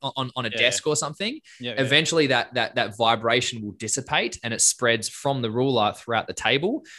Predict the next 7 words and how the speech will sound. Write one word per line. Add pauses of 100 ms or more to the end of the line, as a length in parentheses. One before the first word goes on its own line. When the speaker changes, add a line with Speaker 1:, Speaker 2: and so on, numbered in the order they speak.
(180)
Speaker 1:
When
your
body
absorbs
force
or
impact,